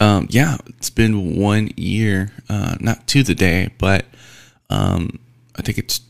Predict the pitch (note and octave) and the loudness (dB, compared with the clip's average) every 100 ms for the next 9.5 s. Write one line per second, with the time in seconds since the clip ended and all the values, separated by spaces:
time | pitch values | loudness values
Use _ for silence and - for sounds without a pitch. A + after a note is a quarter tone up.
0 | - A2+ G#2+ G#2 G#2 F2+ - A2 G#2 G#2 | -4 2 4 4 4 4 2 0 0 0
1 | - A2+ A#2+ A2 G2+ F#2+ G2 F#2+ F#2 F2+ | 0 2 4 2 2 0 0 0 0 -2
2 | F#2 F#2 G2 F#2+ F#2+ F#2 F#2 G2+ - _ | -2 0 0 0 0 0 -2 -6 -16 _
3 | _ _ - F#2+ F#2 - - - G1+ - | _ _ -8 -4 -2 -2 -4 -6 -6 -4
4 | G#2 F2+ - D#2 D#2 - - E2 - - | -6 -6 -6 -6 -4 -4 -2 -2 -4 -6
5 | - - - - - - - - - - | -6 -6 -4 -4 -4 -4 -4 -2 -2 -4
6 | - - - - - - - _ _ _ | -6 -14 -20 -20 -20 -20 -20 _ _ _
7 | _ _ _ _ _ A#2 G#2+ - - A#2+ | _ _ _ _ _ 2 2 0 -4 2
8 | B2 B2 A#2 G#2+ G#2+ G#2 G2 G2 F2+ F#2+ | 4 4 4 2 2 2 2 2 0 0
9 | G2 G2 F#2+ G2 | 0 0 0 -4